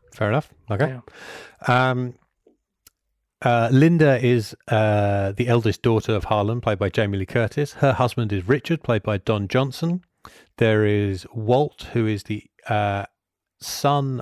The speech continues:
Speaker 1: of Harlan, played by Michael Shannon. His daughter-in-law, who was married to another son who has died before the events of the movie, played by Toni Collette.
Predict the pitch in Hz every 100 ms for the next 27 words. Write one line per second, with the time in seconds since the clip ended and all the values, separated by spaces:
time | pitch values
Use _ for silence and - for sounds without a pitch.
0 | - 110 104 98 - - 107 110 156 -
1 | 107 104 98 104 101 92 - 131 151 175
2 | 180 _ - - - - _ - 113 98
3 | _ - 156 170 - 127 113 107 107 107
4 | 110 - 107 104 107 113 107 101 - 107
5 | 104 127 127 113 117 107 117 98 - 117
6 | 117 107 - 104 - 120 107 101 98 110
7 | 104 101 98 104 107 127 135 - 101 98
8 | - 110 98 - 104 123 -